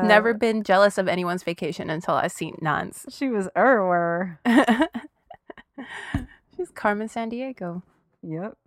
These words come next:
Speaker 2: Do not know where she is.
Speaker 1: <laughs> Yeah, seriously.
Speaker 2: <laughs> So a little, just a quick little hot topic for us today. So apparently they offered the Super Bowl to Rihanna.
Speaker 1: Yeah, which would have been sick.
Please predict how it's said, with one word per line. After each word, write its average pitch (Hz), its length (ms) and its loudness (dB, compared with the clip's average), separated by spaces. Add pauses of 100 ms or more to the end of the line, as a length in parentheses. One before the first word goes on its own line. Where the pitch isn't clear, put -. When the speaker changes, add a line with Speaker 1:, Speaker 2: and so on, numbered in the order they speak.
(120)
Speaker 2:
Do 214 100 -8
not 220 180 -4
know 214 140 -6
where 208 120 -8
she 220 200 -12
is. 208 380 -10 (340)
Speaker 1:
<laughs> - 320 4
Yeah, 226 340 4
seriously. 202 540 -8 (260)
Speaker 2:
<laughs> 262 120 -8 (1040)
So 247 340 4
a 247 100 2
little, 294 340 0 (100)
just - 180 -6
a 247 180 6
quick - 320 -2
little 233 160 6
hot 202 160 4
topic - 360 2
for 156 240 -2
us - 240 -6
today. - 360 -8 (840)
So 294 200 6
apparently 294 440 2
they 262 200 2
offered 269 380 2
the 208 80 -6
Super - 300 -4
Bowl 185 520 4 (200)
to 208 560 0 (280)
Rihanna. 208 520 2 (460)
Speaker 1:
Yeah, 185 280 4
which 180 240 0
would 262 160 4
have 277 80 2
been 170 220 0
sick. - 640 0